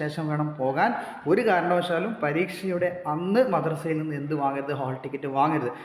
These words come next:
അതിൽ ഇമ്പോർട്ടൻ്റ് ആയിട്ടുള്ള കുറേ നിർദ്ദേശങ്ങളുണ്ട്. ആ നിർദ്ദേശങ്ങൾ എന്ത്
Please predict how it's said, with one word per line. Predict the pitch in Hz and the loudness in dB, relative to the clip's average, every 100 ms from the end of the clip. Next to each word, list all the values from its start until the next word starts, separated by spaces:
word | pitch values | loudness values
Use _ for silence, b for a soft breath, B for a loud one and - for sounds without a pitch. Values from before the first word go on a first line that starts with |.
| B | B
അതിൽ | 156 151 | -4 -2
ഇമ്പോർട്ടൻ്റ് | 151 165 180 180 156 | 0 2 4 4 2
ആയിട്ടുള്ള | 156 156 147 | 2 0 -2
കുറേ | 147 156 170 160 | 0 2 2 2
നിർദ്ദേശങ്ങളുണ്ട്. | 143 151 165 165 151 139 143 240 - B - 185 | 0 0 0 0 -2 -2 0 0 -2 B -2 2
ആ | 233 | 4
നിർദ്ദേശങ്ങൾ | 175 156 151 160 151 | 4 0 -2 -2 -4
എന്ത് | 143 | -2